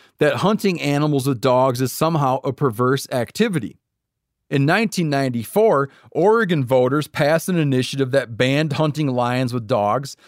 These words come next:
though hunting lions by other means remains legal. The same thing is true in Washington and South Dakota. Hunt lions? Yes. With dogs?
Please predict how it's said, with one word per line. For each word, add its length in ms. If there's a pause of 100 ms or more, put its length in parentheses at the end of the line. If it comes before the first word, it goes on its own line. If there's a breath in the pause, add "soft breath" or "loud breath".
(160 soft breath)
though 120
hunting 380
lions 440
by 260
other 260
means 380
remains 420
legal. 400 (560)
The 100
same 340
thing 200
is 140
true 240
in 160
Washington 640
and 120
South 320
Dakota. 440 (380)
Hunt 240
lions? 540 (120)
Yes. 480 (140)
With 180
dogs? 540